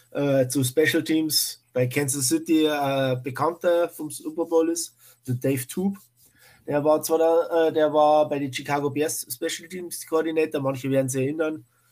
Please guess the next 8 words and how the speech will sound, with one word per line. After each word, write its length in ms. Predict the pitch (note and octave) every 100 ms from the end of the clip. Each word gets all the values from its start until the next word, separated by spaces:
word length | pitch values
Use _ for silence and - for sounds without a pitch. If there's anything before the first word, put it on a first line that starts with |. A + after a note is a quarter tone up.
| _ _ _ -
Das 200 | C3+ B2
war 280 | C3+ C3 C3
Kickoff 360 | D#3 D3+ D3
Return 340 | C3+ B2 C3+ C#3+
Touchdown 360 | C#3+ - C#3
von 160 | C3 B2+
Devin 240 | C3+ B2+
Hester. 540 | B2 D3 - - G3+